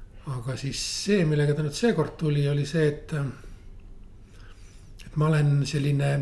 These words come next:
tegude inimene. Ma tahan igas situatsioonis, ma tahan teha igasuguseid asju, ma teen, ma tahan neid asju teha hästi, äh, tulemuslikult. Aga nüüd ma tahaks olla rohkem nagu selline coach inimestele. Ja,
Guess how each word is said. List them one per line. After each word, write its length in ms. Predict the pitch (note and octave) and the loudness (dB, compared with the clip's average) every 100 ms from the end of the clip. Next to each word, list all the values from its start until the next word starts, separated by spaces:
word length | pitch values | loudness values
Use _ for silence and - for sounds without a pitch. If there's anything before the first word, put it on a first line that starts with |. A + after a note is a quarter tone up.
| - | 0
tegude 280 | G3+ E3 C#3+ D#3 | 2 4 6 6
inimene. 340 | B2 A2 G2 - - - - - - - - | 4 -2 -8 -12 -20 -20 -20 -20 -20 -20 -6
Ma 140 | D#3 D3+ D3 | -2 -2 -2
tahan 320 | E3+ D3 D3+ | 0 2 2
igas 240 | E3 D3+ | 2 2
situatsioonis, 440 | E3 D#3+ D#3 D#3+ B2 | 0 0 2 0 0
ma 80 | D3 | -2
tahan 160 | C3+ | 0
teha 220 | F3 C#3 D3 | 2 4 2
igasuguseid 400 | D3 A#2+ A#2+ C3 C#3+ | 2 -2 -4 -2 -2
asju, 300 | C#3+ - C3+ | -2 -4 -4
ma 140 | C3+ | -2
teen, 220 | - C#3+ - - - | 0 0 -2 -8 -4
ma 40 | |
tahan 160 | D3 C#3+ | 2 2
neid 160 | C#3+ | 2
asju 240 | E3+ - C#3+ | 0 0 -2
teha 160 | C#3 B2 | -2 2
hästi, 500 | D#3+ E3 - - D#3+ C#3 - - - - C#3+ | 4 4 0 -2 0 0 -2 -16 -18 -10 -6
äh, 140 | C3 B2+ | -4 4
tulemuslikult. 960 | F3+ D3+ C#3 C3 C#3+ C#3 D3 B2 - - - - - - - | 8 8 6 2 -2 -2 -2 -4 -8 -18 -18 -20 -20 -20 -6
Aga 140 | C#3+ C#3 | 0 4
nüüd 140 | E3+ | 6
ma 60 | D3+ | 6
tahaks 240 | C3 C#3 - | 2 0 2
olla 160 | D3+ D3 | 4 4
rohkem 320 | E3+ D3 C3+ | 2 0 -2
nagu 160 | C#3 C3 | -2 -2
selline 300 | C#3 C3+ B2+ | -2 -2 2
coach 320 | D#3 A#2+ - A#2 | 2 2 -2 -6
inimestele. 500 | G#2+ G2 - - - - - - - - - - - - - - - | -6 -10 -12 -14 -16 -18 -20 -20 -20 -20 -20 -20 -20 -20 -20 -12 -6
Ja, 240 | B2+ C3 | -2 -2